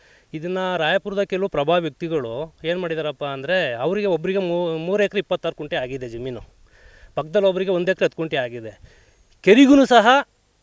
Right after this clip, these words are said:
ಫಿಫ್ಟಿ ಸೆವೆನ್ ಅರ್ಜಿ ಹಾಕಬಿಟ್ಟಿದ್ದಾರೆ. ಮತ್ತೆ ದನ, ದನಗಳು ಕುಡಿಯೋಕ್ಕೂ ಸಹ ದಾರಿ ಇಲ್ಲ. ನೀವೇ ನೋಡಿ, ಎಲ್ಲಿ, ಎಲ್ಲಿ ದಾರಿ ನೋಡಿ, ಎಲ್ಲಿದೆ ನೋಡಿ ದಾರಿ ಇಲ್ಲ.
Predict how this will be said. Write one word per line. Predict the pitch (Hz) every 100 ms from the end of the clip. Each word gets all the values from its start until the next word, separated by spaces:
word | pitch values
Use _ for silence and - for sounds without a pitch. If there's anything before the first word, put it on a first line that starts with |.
| _ _ _
ಫಿಫ್ಟಿ | 214 - 285
ಸೆವೆನ್ | 233 220 262
ಅರ್ಜಿ | 190 220
ಹಾಕಬಿಟ್ಟಿದ್ದಾರೆ. | 214 208 202 185 139 - - - - _ _ - - _ - - - - - -
ಮತ್ತೆ | 165 240 151
ದನ, | 156 220 269 - - 156 - 180 147
ದನಗಳು | 160 233 254
ಕುಡಿಯೋಕ್ಕೂ | - 202 208 262 - 262
ಸಹ | 233 165 151 214 180
ದಾರಿ | 185 269
ಇಲ್ಲ. | 254 208 - _ 175
ನೀವೇ | 240
ನೋಡಿ, | 226 226 170
ಎಲ್ಲಿ, | 170 196
ಎಲ್ಲಿ | 220 247
ದಾರಿ | 208 208
ನೋಡಿ, | 196 165
ಎಲ್ಲಿದೆ | 165 196 185
ನೋಡಿ | 170 160
ದಾರಿ | 139 113 -
ಇಲ್ಲ. | 165 156